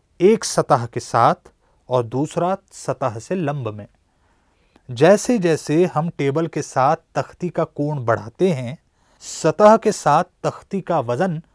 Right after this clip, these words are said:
बढ़ता जाता है। एक जगह आकर वो दोनों दिशाओं में लागू होने वाले घर्षण के बल से अधिक होता है। अब बल असंतुलित हो जाता है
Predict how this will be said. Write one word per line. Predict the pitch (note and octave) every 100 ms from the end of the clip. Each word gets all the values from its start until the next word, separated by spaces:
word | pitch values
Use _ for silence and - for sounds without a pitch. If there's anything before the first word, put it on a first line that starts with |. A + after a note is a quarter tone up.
| _ -
बढ़ता | A#2+ B2 - A2+
जाता | G#2+ - G#2+
है। | - - _ _ F3
एक | A3+ F3
जगह | D3 B2+
आकर | A#2+ G#2+ B2 E3+ _ _ _ -
वो | D3
दोनों | B2 C#3 F#3+ A#3 G#3+
दिशाओं | D#3+ - C3+ B2+
में | C3+ F3+
लागू | C3 B2 C#3+ D3+
होने | C3 C3+ C3
वाले | B2 B2+ D#3+
घर्षण | B2 A2 - C#3
के | C3+
बल | A#2 B2 B2+
से | - A#2+
अधिक | - C3+ E3+ F#3+
होता | F#3 D3+ A#2
है। | A2 _ _ _ _ -
अब | D3
बल | D3 C#3 F3+ G#3+ _ _ _ _ _ D3+
असंतुलित | - G3+ G3 G3+ E3+ -
हो | A2+
जाता | G#2 -
है | -